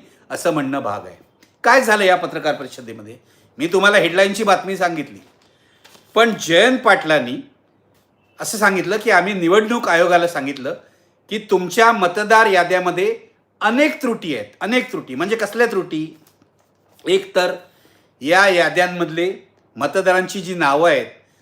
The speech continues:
ती अनेक वेळेला डुप्लिकेट झालेली आहेत, डबल झालेली आहेत, दोनदा, तीनदा, चारदा आलेली आहेत, पत्ते चूक आहेत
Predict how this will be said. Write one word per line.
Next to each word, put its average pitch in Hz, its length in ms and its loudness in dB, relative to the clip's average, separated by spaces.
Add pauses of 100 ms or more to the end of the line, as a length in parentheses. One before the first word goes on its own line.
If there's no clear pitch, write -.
ती 185 80 0
अनेक 170 360 -2
वेळेला 175 300 4
डुप्लिकेट 156 540 -4
झालेली 151 420 -4
आहेत, 143 140 -10
डबल 139 220 0
झालेली 151 460 -2
आहेत, 131 100 -12 (240)
दोनदा, 185 380 4
तीनदा, 180 340 0
चारदा 175 460 2
आलेली 143 320 -4
आहेत, 143 100 -14 (600)
पत्ते 190 320 2
चूक 247 460 -4
आहेत 143 240 0